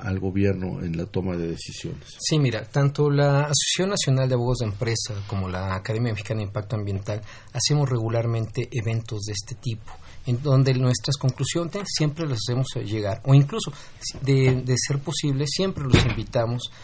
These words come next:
Speaker 2: tanto a los eventos al,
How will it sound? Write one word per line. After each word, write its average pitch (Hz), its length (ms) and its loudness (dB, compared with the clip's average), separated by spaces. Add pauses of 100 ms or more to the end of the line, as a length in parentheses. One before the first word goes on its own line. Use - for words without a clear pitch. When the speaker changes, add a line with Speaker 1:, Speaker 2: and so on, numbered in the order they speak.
(260)
Speaker 2:
tanto 151 560 2
a 127 460 2 (140)
los 113 240 -2
eventos 117 460 -2
al, 104 300 -2